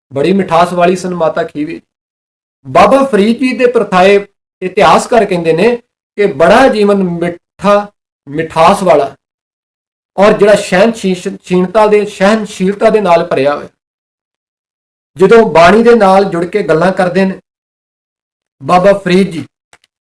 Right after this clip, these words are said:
ਹਾਲਾਂਕਿ ਜੀਵਨ ਕਿੰਨਾ ਸਾਦਗੀ ਵਾਲਾ ਕਿ "ਬਰੀਦਾ ਰੋਟੀ ਮੇਰੀ ਕਾਟ ਕੀ, ਲਾਵਣ ਮੇਰੀ ਭੁੱਖ,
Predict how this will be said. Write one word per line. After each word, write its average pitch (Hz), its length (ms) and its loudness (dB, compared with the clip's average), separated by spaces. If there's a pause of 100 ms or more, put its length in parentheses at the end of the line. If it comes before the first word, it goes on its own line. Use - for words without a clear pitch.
(1120)
ਹਾਲਾਂਕਿ 202 320 2
ਜੀਵਨ 190 340 0
ਕਿੰਨਾ 202 300 2
ਸਾਦਗੀ 202 420 0
ਵਾਲਾ 196 320 4
ਕਿ - 400 -8
"ਬਰੀਦਾ 180 460 0
ਰੋਟੀ 185 340 0
ਮੇਰੀ 190 280 0
ਕਾਟ 175 380 -2
ਕੀ, 196 200 -8
ਲਾਵਣ 170 400 2
ਮੇਰੀ 185 280 -2
ਭੁੱਖ, 165 420 -4